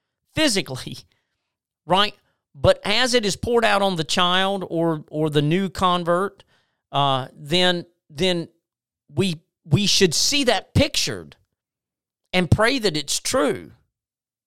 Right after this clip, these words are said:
right? And, and so that's what's going on there. I got a little off track, but that's all right. So lastly, we, we see that, um, Adam was excommunicated. Now, what this shows us is th-,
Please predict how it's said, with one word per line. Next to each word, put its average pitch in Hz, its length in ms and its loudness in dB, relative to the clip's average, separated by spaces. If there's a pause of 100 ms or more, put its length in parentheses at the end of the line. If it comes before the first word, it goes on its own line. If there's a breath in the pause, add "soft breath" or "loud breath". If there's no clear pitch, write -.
right? 143 220 -4 (720)
And, 151 200 -2 (100)
and 147 180 0
so 151 100 -2
that's 127 220 -2
what's 110 160 -8
going 92 240 -12
on 82 120 -16
there. 87 120 -10
I 107 80 -10
got 98 140 -12
a - 20 -12
little 82 160 -14
off 76 120 -16
track, - 220 -16
but - 100 -20
that's - 160 -20
all - 120 -14
right. - 100 -20 (320)
So 214 180 6
lastly, 233 580 2 (360 loud breath)
we, 190 300 -2
we 180 220 4
see 277 400 2
that, 202 540 0
um, 147 440 0 (140)
Adam 202 420 2
was 156 180 2
excommunicated. 143 800 0
Now, 151 300 2 (920)
what 262 180 4
this 254 160 0
shows 240 360 4
us 160 240 4
is 143 200 -2
th-, 147 140 -8